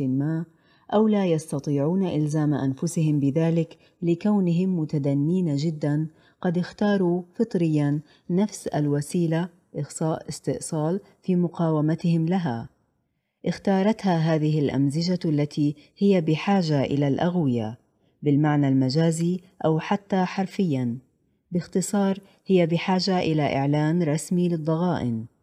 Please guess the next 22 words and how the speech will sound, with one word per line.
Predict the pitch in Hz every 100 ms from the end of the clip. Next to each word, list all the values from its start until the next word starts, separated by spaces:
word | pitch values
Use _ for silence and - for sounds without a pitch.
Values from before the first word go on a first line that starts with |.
| _ _ -
إلى | 175 180
قطيعة | 175 175 220 202 160 -
عنيفة | 151 139 160 190 175 147
بينها | 139 127 139 143 143 139 131
وبين | 135 131 135
أهوائها. | 131 131 123 156 165 127 127 117 117 - _ _ _ _ _
إن | 185 202
الوسائل | 190 190 185 233 - 175
الجذرية | 170 170 143 143 151 160 190 - _
لا | 180 202
تكون | 208 175 - 170 170
ضرورية | 151 139 135 151 160 156
إلا | 156 147 - 185 202 185
للمتدنين، | 175 170 170 170 165 175 175 131 110 113 - _ _
فالافتقار | _ 160 156 - 160 185 185 170
للإرادة، | 143 131 - 131 156 160 165 160 _ -
أو | 165
بالضبط | 156 156 156 196 196
العجز | 120 151 147 175 202 185
عن | 165 143 131
عدم | 139 139 139
الاستجابة | 127 - - 139 170 170